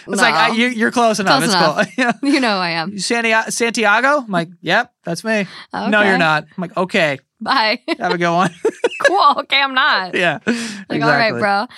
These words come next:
Speaker 2: Thank you so much for coming on.
Speaker 1: Thank you for having me. I had a lot of fun.
Speaker 2: I'm sorry if I am gonna give you nightmares or
Speaker 1: No, I
Speaker 2: make
Speaker 1: think
Speaker 2: you
Speaker 1: that,
Speaker 2: question death.
Speaker 1: I mean, maybe you're gonna have some nightmares about, like, you know,
Speaker 2: Poop sushi? I'm
Speaker 1: <laughs>
Speaker 2: gonna
Speaker 1: or
Speaker 2: tell
Speaker 1: waking up tomorrow even is just, like, a
Speaker 2: <laughs> It's
Speaker 1: pretty
Speaker 2: questionable.
Speaker 1: daunting. <laughs> Yeah.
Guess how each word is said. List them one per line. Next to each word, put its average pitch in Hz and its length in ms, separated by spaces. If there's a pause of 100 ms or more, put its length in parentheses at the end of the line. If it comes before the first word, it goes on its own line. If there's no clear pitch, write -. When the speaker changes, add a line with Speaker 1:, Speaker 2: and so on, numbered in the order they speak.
(340)
Speaker 2:
Thank 269 220
you 311 80
so 262 200
much 208 220
for 214 100
coming 196 220
on. 170 320
Speaker 1:
Thank 170 160
you 156 60
for 139 80
having 127 180
me. 120 80
I - 20
had 135 80
a 123 60
lot 120 80
of 120 80
fun. 117 240
Speaker 2:
I'm 254 180
sorry 214 360
if 196 100
I 180 320 (140)
am 226 140
gonna 202 140
give 185 120
you 175 100
nightmares 185 720
or 156 300 (480)
Speaker 1:
No, 147 180
I 139 160
Speaker 2:
make 175 80
Speaker 1:
think 185 100
Speaker 2:
you 175 40
Speaker 1:
that, 170 100
Speaker 2:
question 185 340
death. 180 360
Speaker 1:
I 185 40
mean, 180 180
maybe 180 180
you're 156 220
gonna 180 120
have 147 160
some 151 120
nightmares 135 420
about, 127 260
like, 123 280
you 135 60
know, 113 120
Speaker 2:
Poop 226 220
sushi? 240 320
I'm 226 140
Speaker 1:
<laughs> - 20
Speaker 2:
gonna 208 120
Speaker 1:
or 180 40
Speaker 2:
tell 180 200
Speaker 1:
waking 202 320
up 190 140
tomorrow 135 400
even 139 240
is 131 220
just, - 240
like, 170 120
a - 40
Speaker 2:
<laughs> - 40
It's 214 340
Speaker 1:
pretty 247 340
Speaker 2:
questionable. 220 140
Speaker 1:
daunting. 247 380
<laughs> - 40
Yeah. 254 180